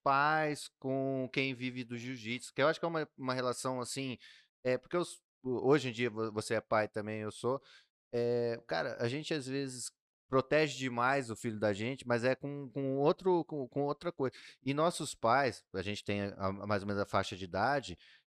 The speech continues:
é, o jiu-jitsu nem existia, era uma profissão que não existia, então era difícil, é difícil explicar, né, pra, pra alguém que vem de uma, de uma sociedade que não tinham,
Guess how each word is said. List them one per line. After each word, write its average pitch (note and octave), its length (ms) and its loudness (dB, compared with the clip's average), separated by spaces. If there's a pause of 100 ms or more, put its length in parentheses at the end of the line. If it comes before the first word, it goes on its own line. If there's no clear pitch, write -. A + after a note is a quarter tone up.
é, B2 260 2
o C3 100 0
jiu-jitsu E3 440 -2
nem E3 140 0
existia, D#3 800 -4
era A2 140 0
uma B2+ 100 2
profissão C#3+ 340 0
que D#3 100 -4
não D3+ 100 0
existia, D3+ 640 -2
então C3 420 -4
era C#3+ 300 6
difícil, C3+ 460 -4
é A#2+ 40 0
difícil D3 360 -8
explicar, A2 500 2
né, G#2+ 120 0
pra, G#2 280 2
pra - 180 4
alguém A#2 240 4
que A#2+ 120 -6
vem A#2+ 280 0
de A2+ 80 -4
uma, G2+ 760 2
de F#2+ 80 -6
uma A#2 120 4
sociedade B2 720 2
que C#3 140 -6
não D#3+ 340 -2
tinham, E3+ 580 -2